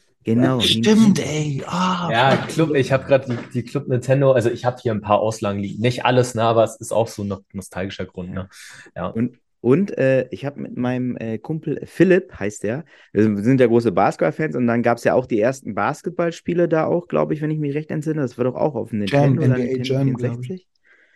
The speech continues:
Speaker 1: So, da haben wir auch, also so viel gespielt.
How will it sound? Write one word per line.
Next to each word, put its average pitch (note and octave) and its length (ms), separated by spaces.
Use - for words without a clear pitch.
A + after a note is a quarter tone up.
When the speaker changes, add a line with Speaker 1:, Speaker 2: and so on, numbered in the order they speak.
Speaker 1:
So, C#3+ 320
da F#2+ 100
haben A2 200
wir A2 180
auch, A2 240
also G2 340
so A2+ 360
viel F#2 360
gespielt. - 580